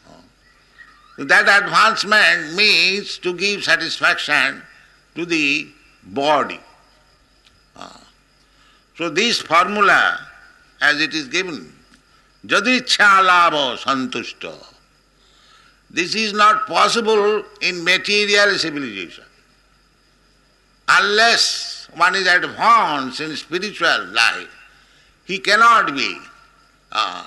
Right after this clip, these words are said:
"Yadichha lava santushta." Because he has no material demands.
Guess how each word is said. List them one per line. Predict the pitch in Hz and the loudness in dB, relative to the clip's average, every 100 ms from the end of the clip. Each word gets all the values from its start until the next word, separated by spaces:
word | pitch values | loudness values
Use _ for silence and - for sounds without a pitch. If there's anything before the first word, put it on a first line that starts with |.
| - | -10
"Yadichha | 127 185 190 190 - 165 156 | -4 0 0 -4 -2 2 4
lava | 143 135 127 | 4 4 0
santushta." | 117 120 110 - - - - _ _ _ _ _ _ _ - - - 117 | -6 -10 -12 -20 -20 -20 -20 _ _ _ _ _ _ _ -12 -12 -10 -8
Because | 151 202 190 | -2 -2 -2
he | 156 | 0
has | 214 214 208 | 2 2 0
no | 226 | -2
material | 208 - 220 226 202 | -2 -4 -2 -2 -2
demands. | 208 220 196 104 - | 0 4 4 0 -8